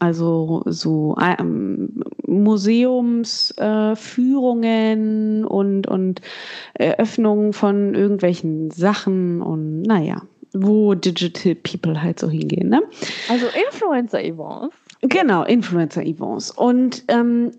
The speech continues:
Speaker 1: ich weiß, ich meine, es war ein, äh, so ein Fancy-Event, was, äh, relativ untypisch war für Hannover, was, äh, eine Modebloggerin organisiert hatte.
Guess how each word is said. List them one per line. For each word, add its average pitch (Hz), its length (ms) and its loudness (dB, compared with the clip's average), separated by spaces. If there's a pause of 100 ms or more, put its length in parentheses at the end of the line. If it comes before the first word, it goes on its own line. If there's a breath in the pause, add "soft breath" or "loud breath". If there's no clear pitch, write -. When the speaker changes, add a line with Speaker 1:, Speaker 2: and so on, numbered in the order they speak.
Speaker 1:
ich 170 360 -2
weiß, 185 680 0 (240)
ich 208 180 -2
meine, 202 480 2 (340)
es - 300 -4
war 294 380 0 (100)
ein, 254 720 2 (880 loud breath)
äh, 226 420 2
so 208 140 0
ein 214 160 2
Fancy-Event, 190 1400 0 (120)
was, 202 640 0
äh, 196 400 2 (480)
relativ 202 420 2
untypisch 254 500 -2
war 233 140 2
für 226 220 -2
Hannover, 214 480 2
was, 196 260 -2 (140)
äh, 196 40 0
eine 190 440 2
Modebloggerin 180 1040 0
organisiert 180 680 0
hatte. 214 340 2